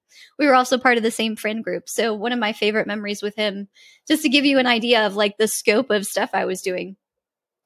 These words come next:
is he was filming a book trailer for a client.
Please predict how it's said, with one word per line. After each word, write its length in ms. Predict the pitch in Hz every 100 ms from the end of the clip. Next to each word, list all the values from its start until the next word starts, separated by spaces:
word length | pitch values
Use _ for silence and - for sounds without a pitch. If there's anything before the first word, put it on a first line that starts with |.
| -
is 140 | 285 277
he 100 | 339
was 180 | 359
filming 320 | - 294 302 226
a 60 |
book 320 | 196 208 320
trailer 420 | - 180 143 82 -
for 180 | - 240
a 60 |
client. 480 | 233 247 240 214